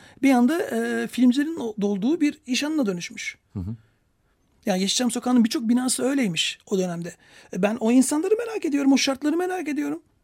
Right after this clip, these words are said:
Speaker 1: Yönetmenleri merak ediyorum. Hani Lütfakat hocamdı, Mimar Sinan'da,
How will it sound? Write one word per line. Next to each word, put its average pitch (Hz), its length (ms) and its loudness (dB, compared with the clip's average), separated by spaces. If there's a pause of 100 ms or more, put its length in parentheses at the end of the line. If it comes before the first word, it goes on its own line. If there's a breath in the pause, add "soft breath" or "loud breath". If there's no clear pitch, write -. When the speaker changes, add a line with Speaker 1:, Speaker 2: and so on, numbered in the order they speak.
(300 loud breath)
Speaker 1:
Yönetmenleri 269 540 4
merak 330 320 0
ediyorum. 214 280 4 (140 loud breath)
Hani 220 260 4 (160 loud breath)
Lütfakat 226 480 0
hocamdı, 226 720 2
Mimar 208 260 0
Sinan'da, 214 460 -2